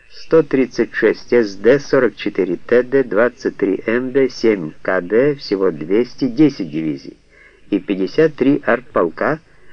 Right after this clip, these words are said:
Р Г К. В составе резерва Главного командования за Юго-Западным и Западным фронтами двадцать семь С Д, четырнадцать Т Д, семь М Д, всего сорок восемь дивизий.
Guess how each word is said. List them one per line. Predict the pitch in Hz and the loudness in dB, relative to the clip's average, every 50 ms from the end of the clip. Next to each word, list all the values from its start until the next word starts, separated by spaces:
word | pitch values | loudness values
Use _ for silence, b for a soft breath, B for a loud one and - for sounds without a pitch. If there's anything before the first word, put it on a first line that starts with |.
| b b - | b b 0
Р | 92 107 110 | 0 2 2
Г | 113 104 127 143 | 2 0 0 -2
К. | 139 - 87 65 - - _ _ _ _ _ _ _ _ b b b b b b b b b b b b | 0 -2 -6 -6 -6 -12 _ _ _ _ _ _ _ _ b b b b b b b b b b b b
В | - | -2
составе | - 165 - - 127 139 147 | -2 -2 2 2 4 4 4
резерва | 147 156 139 - 156 170 165 160 165 156 | 4 4 2 4 4 4 6 6 4 4
Главного | 139 120 120 139 156 156 160 151 151 | 4 4 4 4 4 4 4 4 2
командования | 147 - 147 131 139 147 147 147 143 143 143 143 143 139 139 135 135 131 - - - - | 4 2 2 2 2 2 2 2 2 2 2 4 2 4 2 2 2 0 -4 -10 -10 -8
за | 98 87 104 | -4 0 0
Юго-Западным | 110 117 135 131 131 117 120 135 139 139 135 123 127 127 117 113 | 2 2 4 2 2 2 2 0 0 0 -2 -2 -2 -2 -2 -2
и | |
Западным | 104 98 117 123 123 - 110 107 107 101 90 | -2 0 0 0 0 -2 -4 -4 -4 -6 -6
фронтами | - - 98 98 90 85 78 - 92 95 92 98 117 151 165 - _ _ _ _ _ _ _ _ _ _ _ _ _ _ _ _ _ - | -4 -4 -4 -4 -4 -4 -4 -2 -2 -2 -2 -2 -4 -4 -6 -6 _ _ _ _ _ _ _ _ _ _ _ _ _ _ _ _ _ -16
двадцать | - 78 85 104 131 156 156 - - 143 123 - - | -10 -4 0 2 2 2 2 0 0 0 0 0 0
семь | - 120 110 104 104 98 95 | -2 0 0 0 -2 -4 -4
С | 90 85 | -6 -8
Д, | 80 92 98 117 143 147 | -4 0 2 2 2 2
четырнадцать | - - 107 - 110 101 101 98 95 - - - 90 - - | 0 -6 -2 -2 0 0 0 -2 -6 -6 -4 -6 -6 -6 0
Т | - 117 120 | 2 4 4
Д, | 113 104 110 101 95 87 - - - | 4 2 2 2 2 2 -2 -2 2
семь | 110 104 98 85 78 - - | 2 2 2 2 -4 -6 -4
М | 107 110 127 143 135 | -4 -4 -2 -4 2
Д, | 143 151 156 156 | 4 4 4 4
всего | 151 - - 101 110 107 | 2 -2 -2 0 0 0
сорок | - - - - 110 127 135 139 135 - - | -2 -4 -2 0 2 2 2 2 -2 -4 -8
восемь | 80 71 73 92 107 110 - - 107 104 104 | -10 -4 -2 -2 -2 -2 -2 -10 -12 -10 -8
дивизий. | 95 80 - 143 135 - - - | -10 -8 -8 -8 -10 -10 -16 -20